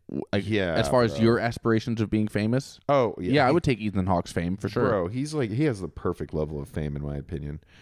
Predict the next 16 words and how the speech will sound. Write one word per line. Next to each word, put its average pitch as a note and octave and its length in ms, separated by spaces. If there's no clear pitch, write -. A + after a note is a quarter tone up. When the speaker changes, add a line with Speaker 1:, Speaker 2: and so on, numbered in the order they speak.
Speaker 1:
He's C#3+ 160
actually, A#2 320
now A#2 160
that G2+ 80
we're G2 120
the F#2 100
top G2+ 240
podcast G2 400
on F#2 80
earth, G#2+ 140
he's G2 120
probably F2+ 280
even F2 280
lower G#2+ 220
than - 120
us. - 260